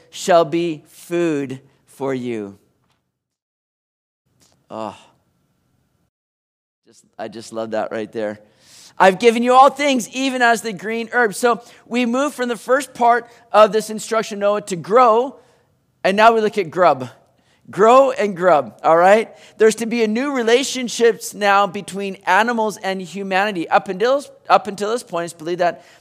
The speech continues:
that man was vegetarian, right? The animals and man got along very well, but now there'd be a new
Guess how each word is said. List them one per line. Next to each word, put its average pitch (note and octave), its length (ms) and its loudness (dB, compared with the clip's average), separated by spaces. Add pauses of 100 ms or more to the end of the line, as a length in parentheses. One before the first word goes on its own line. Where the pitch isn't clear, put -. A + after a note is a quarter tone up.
that D#3+ 160 -2
man D#3+ 300 -2
was D#3+ 260 -6 (140)
vegetarian, E3+ 840 -2
right? E3 320 -2 (540)
The D#3+ 180 -2
animals F#3 520 0
and F3+ 120 -6
man F3+ 280 0
got F3 180 4
along E3+ 400 0
very E3+ 240 4
well, F#3 200 2
but D#3+ 200 0
now F3+ 480 0 (200)
there'd F#3 200 -4
be F#3 160 -6
a - 20 -2
new G#3+ 320 -6